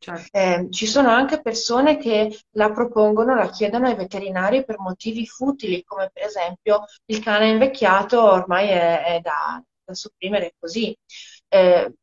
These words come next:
Speaker 2: vi, ti dico semplicemente
Speaker 1: Purtroppo.
Speaker 2: che per esempio nel mio sito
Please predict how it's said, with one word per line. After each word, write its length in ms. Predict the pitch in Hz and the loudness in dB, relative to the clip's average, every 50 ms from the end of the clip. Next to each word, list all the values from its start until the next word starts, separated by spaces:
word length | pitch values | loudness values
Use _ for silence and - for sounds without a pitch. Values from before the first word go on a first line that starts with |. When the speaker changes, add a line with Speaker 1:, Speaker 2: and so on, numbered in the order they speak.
| _ | _
Speaker 2:
vi, 280 | - 185 196 214 214 - _ _ - | -10 -6 -6 -6 -6 -8 _ _ -4
ti 160 | - 220 190 | -2 -2 0
dico 380 | 185 220 262 277 - - 220 214 | 0 2 0 0 2 2 0 0
semplicemente 840 | - 196 - - 208 202 - 220 208 196 196 233 269 - 247 - | 0 -2 -6 -4 -6 -6 -4 -4 -2 0 0 0 2 0 0 -4
Speaker 1:
Purtroppo. 0 | |
Speaker 2:
che 100 | - 175 | -6 -12
per 120 | - 190 - | -16 -8 -2
esempio 300 | 220 220 214 - - 180 | -2 -2 -2 -2 -6 -8
nel 160 | 190 214 240 | -4 -2 0
mio 160 | 254 269 285 285 | 2 2 2 2
sito 580 | 277 - - 214 202 _ - 214 226 240 240 | 0 -4 -8 -10 -12 _ -2 -2 -2 -2 -2